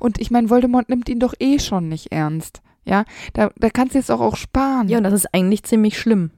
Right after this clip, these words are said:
Speaker 2: Weil ich meine,
Speaker 1: Ja, es
Speaker 2: man kann doch
Speaker 1: total.
Speaker 2: nicht leugnen, dass er stets nützlich für Voldemort war.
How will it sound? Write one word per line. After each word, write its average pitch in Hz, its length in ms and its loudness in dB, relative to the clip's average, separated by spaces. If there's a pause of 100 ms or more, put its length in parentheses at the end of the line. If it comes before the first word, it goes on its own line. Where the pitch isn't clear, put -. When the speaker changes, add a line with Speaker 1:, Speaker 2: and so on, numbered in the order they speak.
(100)
Speaker 2:
Weil 202 220 6
ich - 100 0
meine, 226 340 4
Speaker 1:
Ja, 247 180 4
es - 160 -10 (120)
Speaker 2:
man 202 160 4
kann 311 240 4
doch 240 100 6
Speaker 1:
total. 208 160 4
Speaker 2:
nicht 185 100 -2
leugnen, 185 640 2 (480)
dass 170 300 -6
er 185 320 2
stets - 500 -4
nützlich 240 420 0
für 165 120 0
Voldemort 156 420 -4
war. 170 220 -6